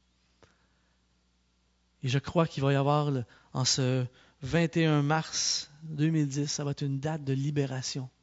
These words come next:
Une date qui va changer votre vie. Vous allez vous souvenir de, de cette date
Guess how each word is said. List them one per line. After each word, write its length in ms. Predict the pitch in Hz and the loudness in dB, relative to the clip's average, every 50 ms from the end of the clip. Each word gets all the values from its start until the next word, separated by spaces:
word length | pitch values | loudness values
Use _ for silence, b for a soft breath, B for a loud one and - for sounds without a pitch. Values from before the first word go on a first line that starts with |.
| _ _ _ _ _ _ _ _ _ _ _ _ _ _ - | _ _ _ _ _ _ _ _ _ _ _ _ _ _ -8
Une 180 | 147 127 127 135 | -6 -6 -4 -2
date 320 | 135 170 175 185 - - | 0 0 0 0 -2 -8
qui 100 | - - | -10 -8
va 320 | 143 135 143 139 139 139 135 _ b b b b b | -4 0 0 0 0 -2 -4 _ b b b b b
changer 500 | - - - 214 185 165 160 143 156 156 | -8 -6 -4 -2 0 0 0 0 0 0
votre 200 | 143 143 123 120 | -2 -2 -4 -4
vie. 220 | 120 120 - - _ _ _ _ _ _ _ - | -8 -12 -14 -16 _ _ _ _ _ _ _ -8
Vous 80 | 135 135 | -4 -2
allez 140 | 131 139 151 | 0 0 0
vous 100 | 135 127 | -2 -2
souvenir 460 | - - - - 196 180 185 180 170 | -4 -4 -2 -2 -2 0 0 0 2
de, 100 | 156 143 | 2 0
de 160 | 143 151 143 | 0 -2 -6
cette 280 | 127 - 151 143 135 139 | -4 -4 -4 -6 -8 -6
date 260 | 151 160 - - | -8 -8 -8 -10